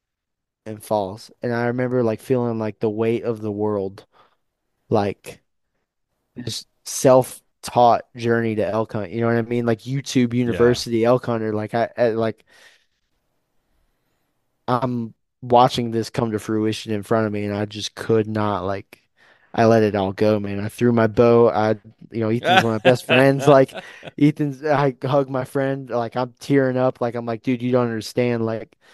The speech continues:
Speaker 1: because he, you know, people see in the video, they see me shooting an elk, you know, but they don't see me driving at midnight to get home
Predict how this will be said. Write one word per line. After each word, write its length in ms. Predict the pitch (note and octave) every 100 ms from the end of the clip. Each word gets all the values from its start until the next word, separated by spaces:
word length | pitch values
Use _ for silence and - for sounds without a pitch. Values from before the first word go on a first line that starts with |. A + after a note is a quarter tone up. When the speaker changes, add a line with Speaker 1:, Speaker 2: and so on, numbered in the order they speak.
| _ _ _ _ - _ _
Speaker 1:
because 320 | - C3+ C#3 C3 A3 B3+ _
he, 260 | _ - E3+
you 140 | D#3
know, 180 | C3+ B2+
people 420 | B2 - E3+ D#3 C#3+
see 180 | D#3
in 80 | D3
the 80 | B2+
video, 380 | C3+ D3 C3+ B2+
they 140 | C3
see 500 | C#3 C#3 B2 B2+ B2 - C3+
me 120 | B2+
shooting 340 | - C3+ A#2+
an 80 | A2+
elk, 300 | A#2+ A2+ -
you 60 | B2
know, 220 | A#2+ A#2+ _ _ _ _ _ _ _ -
but 200 | C3 -
they 140 | C3+
don't 220 | C3 B2
see 380 | - C3+ B2 A#2+ _
me 260 | C#3 C3 B2+
driving 440 | A#2+ B2 B2+ A#2+
at 100 | A2+
midnight 640 | A#2+ C3+ C3+ C3 B2 B2
to 80 | -
get 180 | B2 A#2
home 400 | B2+ C3 B2 A#2